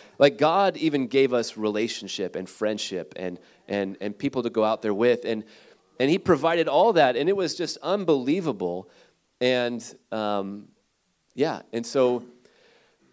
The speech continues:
and then the last thing I'll say about it, and, and this was my wife again, um, she's like, "I think we're gonna be going in October." And this was still, everything was locked down. Japan was especially locked down. And, and she's like, "I, we just gotta be ready.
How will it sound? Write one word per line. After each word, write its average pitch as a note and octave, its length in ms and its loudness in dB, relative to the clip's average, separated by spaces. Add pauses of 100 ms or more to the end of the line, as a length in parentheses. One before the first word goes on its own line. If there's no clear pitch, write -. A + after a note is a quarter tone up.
(100)
and B2+ 80 2
then C#3+ 160 2
the C3+ 100 4
last D3+ 300 4
thing B2+ 140 6
I'll A2+ 80 4
say A2 180 2
about G2 260 2
it, G2 200 0
and, G2+ 200 -4
and G#2 80 -4
this A2 140 -2
was G#2+ 80 -10
my G2 160 -4
wife F#2 320 -2
again, F#2 540 -4
um, F2+ 480 -8
she's B2+ 260 -6
like, G#2+ 320 -2
"I - 140 -8
think E3+ 200 -6
we're A2+ 60 -4
gonna G2+ 180 -2
be F2 120 -8
going F#2+ 340 -2
in E2+ 100 -8
October." F2 560 -6
And G#2 160 -6
this C#3 140 -2
was B2+ 100 -4
still, A2+ 280 -4
everything A2 320 -2
was G2+ 120 -6
locked F#2 280 -6
down. F2+ 240 -8
Japan G2+ 360 -10
was F#2 140 -6
especially G2 540 -6
locked G#2 260 2
down. G#2+ 320 -2 (420)
And, G2+ 360 -6 (180)
and G2+ 140 -8
she's A#2 160 -10
like, A2+ 160 -4
"I, G#2+ 120 -6
we A#2 160 -2
just F3 160 2
gotta G#2+ 140 -2
be F#2+ 140 -6
ready. G2 320 -2